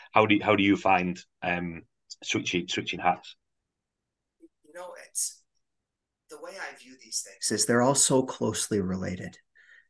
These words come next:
Speaker 2: You know, we're working with the same physiology, and my biases, I approach my clinical practice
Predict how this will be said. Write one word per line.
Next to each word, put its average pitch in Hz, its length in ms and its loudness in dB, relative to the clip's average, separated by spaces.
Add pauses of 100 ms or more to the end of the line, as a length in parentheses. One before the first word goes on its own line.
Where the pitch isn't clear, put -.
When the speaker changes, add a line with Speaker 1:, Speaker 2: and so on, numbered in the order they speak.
(120)
Speaker 2:
You 143 80 -6
know, 107 100 -4
we're 113 180 0
working 131 300 4
with 123 140 4
the 117 80 0
same 123 300 4
physiology, 98 920 0 (200)
and 101 400 -2
my 123 160 6
biases, 104 800 2
I 107 100 0
approach 110 640 0 (320)
my 101 120 2
clinical 147 380 2
practice - 720 0